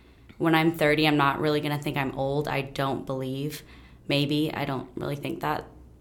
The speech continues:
though. But Joe was like, "You have, you know, if you get married and decide to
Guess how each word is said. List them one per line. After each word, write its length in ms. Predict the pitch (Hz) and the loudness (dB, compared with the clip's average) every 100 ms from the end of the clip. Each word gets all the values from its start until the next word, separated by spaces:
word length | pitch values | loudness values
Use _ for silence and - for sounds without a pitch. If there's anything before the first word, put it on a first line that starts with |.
| - - - | -20 -20 -2
though. 300 | 180 175 175 | 2 4 4
But 420 | 175 160 147 - | 4 4 2 2
Joe 220 | - 165 | 2 4
was 120 | 160 160 | 4 2
like, 180 | 156 | -2
"You 120 | 160 160 | -4 -2
have, 400 | 156 143 143 - | -2 -2 -2 -2
you 100 | 151 | -2
know, 260 | 139 143 - - - | -2 -4 -8 -18 -6
if 160 | 170 151 | -4 -2
you 60 | |
get 240 | 151 131 131 | -4 -4 -2
married 680 | 143 165 175 175 170 170 165 | 2 4 4 4 4 4 2
and 140 | 151 | 0
decide 320 | 143 - | 0 -2
to 40 | 143 | -2